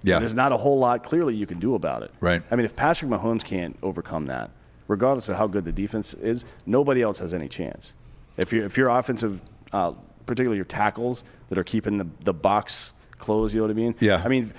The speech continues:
Speaker 2: for people coming up the middle, uh, uh, you can, you know, you know, you can bring in an extra, you can go split back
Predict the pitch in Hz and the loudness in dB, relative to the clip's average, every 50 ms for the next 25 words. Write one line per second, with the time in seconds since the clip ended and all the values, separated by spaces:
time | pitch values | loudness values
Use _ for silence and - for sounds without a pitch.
0 | - - - 147 - - 196 185 170 143 - 143 139 135 131 123 113 - 110 101 | -8 -2 0 0 2 2 2 2 2 0 2 2 2 4 2 2 0 0 -2 0
1 | 107 113 113 110 107 107 98 - - - - - - - - - - - - - | 2 2 2 2 2 0 -2 -6 -12 -20 -20 -20 -20 -20 -20 -20 -20 -20 -18 -18
2 | - - - 107 101 98 95 - - 98 98 92 92 87 104 127 123 - 127 110 | -6 -2 0 2 2 2 0 0 0 0 0 0 0 0 -2 -2 0 0 0 0
3 | 104 101 120 123 117 113 95 - 120 120 117 117 - 110 104 92 117 113 113 110 | 0 -2 -2 -2 -2 -2 -2 -2 0 0 0 0 0 -2 -2 0 0 0 0 0
4 | 104 98 101 101 - - 110 104 - 107 98 95 - - - - 113 104 90 85 | 0 -2 -2 -2 -2 -4 -4 -4 -4 -2 -2 -2 -2 -2 -2 -2 -2 -2 0 0
5 | 107 104 104 104 - | 0 2 0 -2 -2